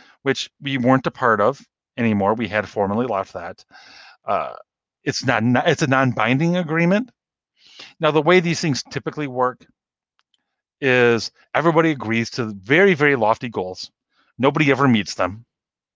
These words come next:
Um, the only people that ever get yelled at for not meeting them is us, <laughs> frankly. Uh, and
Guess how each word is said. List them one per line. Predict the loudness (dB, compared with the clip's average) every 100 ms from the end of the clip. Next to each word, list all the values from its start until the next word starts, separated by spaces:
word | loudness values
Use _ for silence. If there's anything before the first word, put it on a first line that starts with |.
| _ _ _ -20 -20 -20 _ _ -20 _ _ _ _ _ _ -2
Um, | 0 2 2 4 4 2
the | 2
only | 4 2
people | 0 -6 -2
that | -2 -2
ever | -2 -2
get | -6 -8 -2
yelled | 0 0
at | -2
for | -2
not | -4 -4
meeting | -6 -4 0
them | 0 0
is | -8 -6
us, | -4 -4 -6 -10 _ _ _
<laughs> | _ -6
frankly. | 0 0 2 -2 -4 -16 -18 -16 -16 -4
Uh, | 0 2 2 2
and | 0 0